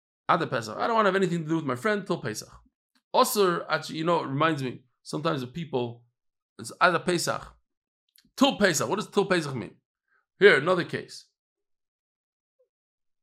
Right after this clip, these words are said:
Also, Ad Shegiah, until the first day of Pesach. Ad Sheyeh Pesach, when he says until Pesach will be, also Ad Sheyetze, then it's until the last day of Pesach. So,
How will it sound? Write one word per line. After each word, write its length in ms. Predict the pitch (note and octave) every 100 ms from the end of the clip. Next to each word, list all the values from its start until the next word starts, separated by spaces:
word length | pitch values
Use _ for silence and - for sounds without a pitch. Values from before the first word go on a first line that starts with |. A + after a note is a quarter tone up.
| _ _ -
Also, 220 | A#3 C#4
Ad 140 | G#3+ A3
Shegiah, 500 | G3+ F3 D3 B2+ B2+
until 180 | C#3
the 80 | F3+
first 280 | - G#3 D3
day 100 | B2+
of 100 | G2+
Pesach. 260 | - - _ _ _ -
Ad 100 | A#2+
Sheyeh 560 | A#2+ E2 G2 C4+ E4+ -
Pesach, 320 | C#3 - F2+
when 80 | D#2+
he 60 |
says 160 | - G#2
until 340 | G2 C#3 A2+
Pesach 400 | A2 G3 F3 B2+
will 160 | C3 D3
be, 400 | D4+ E4+ C4 - _ -
also 200 | C#4 C4+
Ad 100 | A3+
Sheyetze, 480 | G3 G3 F#3 D#3 - _ _
then 120 | -
it's 100 | F3
until 240 | E3 D3+ F3
the 80 | D3+
last 320 | E3+ E3 A#2
day 80 | G2
of 100 | D2
Pesach. 260 | D2+ - _ _ _ _ _ _ _ _ _ _ _ _ _ _ _ _ _ _ _ _ _ _
So, 480 | - A2 G2+ -